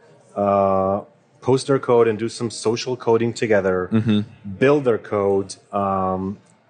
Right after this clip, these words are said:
Speaker 1: including continuous integration, automated builds, then deploy that code, uh, even do package management, um, create amazing dashboards just to see the whole thing work,
Speaker 2: Mm-hmm.
Speaker 1: create wikis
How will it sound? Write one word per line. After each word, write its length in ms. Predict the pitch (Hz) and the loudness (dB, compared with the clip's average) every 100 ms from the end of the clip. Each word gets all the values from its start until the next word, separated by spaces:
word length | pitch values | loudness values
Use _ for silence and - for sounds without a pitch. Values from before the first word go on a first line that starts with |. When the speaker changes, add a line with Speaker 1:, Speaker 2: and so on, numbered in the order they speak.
| _ | _
Speaker 1:
including 520 | 117 104 - 117 123 | -4 -2 0 0 0
continuous 420 | 117 110 113 117 | -2 -4 -2 0
integration, 680 | 123 131 110 104 101 110 104 | -2 -2 2 2 2 -4 -4
automated 540 | 98 107 107 110 101 | -2 -2 0 0 0
builds, 540 | 98 95 95 95 - - _ _ _ - | 0 0 -2 -6 -12 -20 _ _ _ -2
then 180 | 127 | 0
deploy 440 | 113 117 - 139 165 | -2 -6 0 2 4
that 220 | 113 - | 2 0
code, 460 | - 101 98 98 - - - _ _ | -6 -2 0 -2 -6 -20 -20 _ _
uh, 380 | 107 104 101 104 - | 0 2 4 2 0
even 300 | 123 127 113 | 0 2 0
do 240 | 117 123 | 2 2
package 460 | 101 117 110 131 110 | 2 -4 -2 -4 -2
management, 880 | 107 113 120 139 139 139 139 - - - | -4 -4 -4 -2 0 0 -2 -4 -12 -6
um, 580 | 101 98 98 92 95 101 | -2 0 0 -2 -4 -6
create 280 | - 120 120 - | 0 0 0 -8
amazing 440 | 110 110 110 113 107 | -6 -4 -2 -2 0
dashboards 560 | 110 107 107 113 104 | 0 0 0 0 0
just 240 | 101 - - | -6 -8 -4
to 120 | 101 | -4
see 300 | - - 123 | -4 -2 0
the 120 | 117 | 2
whole 200 | 110 123 | 2 0
thing 400 | - 117 117 117 | 0 0 0 0
work, 340 | 104 135 - - - | 0 0 -4 -12 0
Speaker 2:
Mm-hmm. 400 | 120 113 123 131 | 2 2 0 -2
Speaker 1:
create 280 | - 120 120 | 2 2 4
wikis 840 | 107 123 120 147 135 131 127 | 0 -4 -2 -2 -2 -2 -8